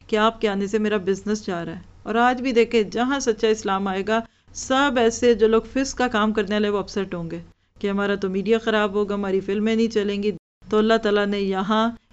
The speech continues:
इशारा कर दिया कि तुम अगर ऐसे लोगों के साथ, अ, मामला करोगे कि उनको मजबूर करोगे, तो याद रखो कि फिर अल्लाह ताला भी तुम्हें पकड़ेगा। कहते हैं कि वो ऐसी लौंडियों को पहले उनसे जिस्म फरोशी कराते,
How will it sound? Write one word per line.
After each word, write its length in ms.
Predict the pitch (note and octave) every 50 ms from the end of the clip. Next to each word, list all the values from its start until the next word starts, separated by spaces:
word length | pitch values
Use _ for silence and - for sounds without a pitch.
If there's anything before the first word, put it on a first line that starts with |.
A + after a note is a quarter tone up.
| - G#3
इशारा 380 | G3 - A3 G#3 G#3+ A3 A3
कर 200 | A3 G#3+ G3+ G3
दिया 300 | F3+ F3 G3+ G#3 G#3 G#3+
कि 140 | G3+ G#3+ G3
तुम 340 | G3 G3 - A#3 B3 B3 A#3+
अगर 180 | A3 G#3+ G#3+
ऐसे 260 | G3+ G3+ G#3 G#3 A3 G3+
लोगों 320 | G3+ G3 F#3+ F#3+ G3+ G3
के 140 | G3+ G#3 G3
साथ, 500 | G3 - G3 F#3+ G3+ G3+ G3+ - - G3+
अ, 320 | G3 G3 G3 G3 F#3+ -
मामला 380 | F#3+ F#3+ F#3+ F#3+ F#3+ F#3+ G3 G3
करोगे 440 | G3 G3 F#3+ G3 G#3+ G#3 G#3 A#3 A3+
कि 120 | A3 G#3+
उनको 220 | G3+ G3 G3 G3+
मजबूर 400 | G3 F#3+ F#3 E3+ D#3+ F#3 A3 A#3
करोगे, 420 | A#3 B3 B3 B3 B3+ A#3+ A#3+ C4+ C#4
तो 380 | C4+ - _ _ _ _ - G3+
याद 300 | G3+ G#3 G3+ G#3 F#3+ G#3
रखो 280 | G3+ G3 G3+ A#3 A#3
कि 140 | A#3 A3+ A3+
फिर 160 | - A3 G3
अल्लाह 220 | F#3 F#3 F#3+ F#3+ F#3+
ताला 300 | - F#3+ F3+ F#3 F#3+ F#3+
भी 180 | F#3 G#3+ A3+
तुम्हें 320 | A#3 - G#3 F#3 F#3+ F#3 F#3+
पकड़ेगा। 480 | F3+ E3+ - E3 E3+ E3+ E3 E3+ E3+ E3+ - - _ _ _ _ _ - -
कहते 240 | G#3 G#3+ G#3+ B3 B3+
हैं 80 | C4
कि 80 | A#3+ C4
वो 160 | A#3 A3 A3
ऐसी 280 | G#3+ G#3+ - B3 A#3+ A3
लौंडियों 520 | G#3+ G#3 G3+ G3+ G3+ G3+ G#3 A3+ A#3 A#3+
को 140 | A3+ B3 A#3
पहले 320 | A3+ G#3 G3+ G3+ G#3 G#3
उनसे 200 | G#3 G3+ G3 G#3+
जिस्म 300 | G3 F3+ F#3+ - A3+ A3
फरोशी 340 | A3+ - A#3+ A3+ A3 - A#3+
कराते, 460 | A#3 C4 A#3+ A#3+ A#3+ - C4+ C#4+ C#4+